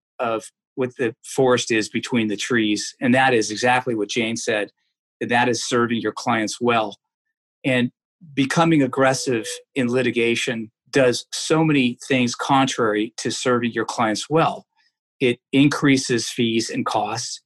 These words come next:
It increases the anxiety that clients have with regards to litigation in general. And it also portrays the lawyers and the law, uh, and the legal profession in a very poor light. I remember a story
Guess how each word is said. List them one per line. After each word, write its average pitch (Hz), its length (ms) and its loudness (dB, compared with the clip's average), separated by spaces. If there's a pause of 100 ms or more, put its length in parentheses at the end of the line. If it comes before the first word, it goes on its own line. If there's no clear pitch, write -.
(240)
It 123 200 2
increases 131 1000 2 (480)
the 123 180 2
anxiety 117 880 0
that 117 120 -6
clients 113 420 -4
have 117 420 -2 (500)
with 113 240 -2
regards 117 400 2
to - 80 -4
litigation 113 680 2
in 104 100 0
general. 107 500 -4 (200)
And 135 120 4
it 135 160 2 (100)
also 143 600 4 (180)
portrays 151 680 0
the 139 100 0
lawyers 120 560 2
and 131 200 0
the 139 80 -2
law, 113 400 0 (400)
uh, 123 120 -6
and 131 160 0
the 131 80 2
legal 143 280 2
profession 131 640 -2
in 120 120 0
a 110 60 0
very 127 380 2
poor 123 320 2
light. 113 460 -2
I 120 40 -2
remember 123 440 2
a 107 40 0
story 123 680 2